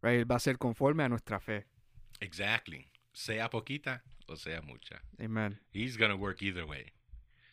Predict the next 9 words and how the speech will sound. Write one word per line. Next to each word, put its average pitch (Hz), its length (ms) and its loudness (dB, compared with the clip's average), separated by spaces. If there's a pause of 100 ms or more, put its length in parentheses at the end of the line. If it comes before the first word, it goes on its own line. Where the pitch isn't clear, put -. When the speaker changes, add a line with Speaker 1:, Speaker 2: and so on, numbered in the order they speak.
(500)
Speaker 2:
So, 113 540 0 (180)
a 113 120 6
todos 131 260 0
los 165 80 2
que 175 100 0
nos 151 140 2
oyen, 147 300 4
queremos 127 380 6
invitarlos. 156 680 4